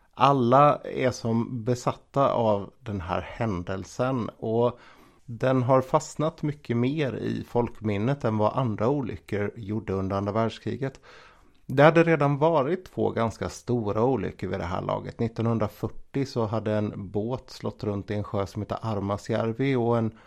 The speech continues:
massa militärer hade omkommit. Och likaså så var det ett antal jagare, tre stycken, som hade sprängts när de låg för ankar,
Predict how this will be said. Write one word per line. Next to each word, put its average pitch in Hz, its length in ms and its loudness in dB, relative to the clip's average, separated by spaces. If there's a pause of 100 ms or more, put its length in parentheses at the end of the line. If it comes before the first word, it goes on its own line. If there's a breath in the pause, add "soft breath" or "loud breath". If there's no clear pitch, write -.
(380 loud breath)
massa 107 600 0
militärer 110 800 -2
hade 98 260 -4
omkommit. 101 640 -4
Och 120 100 0
likaså 143 480 2
så 123 140 -4
var 113 140 2
det 113 160 2
ett - 220 -6
antal 110 360 -4
jagare, 113 600 0
tre 107 260 -6
stycken, 120 460 -6
som 107 220 -8
hade 107 340 -4
sprängts 123 760 -4
när 107 120 -2
de 104 360 -2
låg 104 440 -4
för - 160 -6
ankar, 113 560 -4